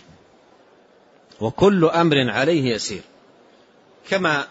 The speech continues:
قال الله سبحانه وتعالى: "وذلك على الله يسير". فكل شيء يسير على الله جل وعلا. وأيضا تيسير الأمور، تيسير الأمور بيده سبحانه وتعالى، لا يتيسر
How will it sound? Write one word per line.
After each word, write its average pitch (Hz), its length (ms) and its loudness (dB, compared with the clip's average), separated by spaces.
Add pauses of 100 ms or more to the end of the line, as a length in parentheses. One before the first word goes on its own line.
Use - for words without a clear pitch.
(140)
قال 156 180 0
الله 135 340 -4
سبحانه 135 440 -8
وتعالى: 147 340 -6
"وذلك 135 500 -4
على 127 220 -2
الله 135 480 -2 (560)
يسير". 220 360 -2 (280)
فكل 208 440 2
شيء 175 300 0
يسير 131 480 -2
على 101 180 -6
الله 98 220 -12 (880)
جل 135 220 0
وعلا. 98 320 -2 (1400)
وأيضا 240 680 2
تيسير 226 560 4
الأمور، 156 600 0 (1700)
تيسير 185 500 4
الأمور 160 580 2 (1080)
بيده 226 480 4
سبحانه 147 480 0
وتعالى، 120 520 0
لا 254 340 2
يتيسر 196 640 0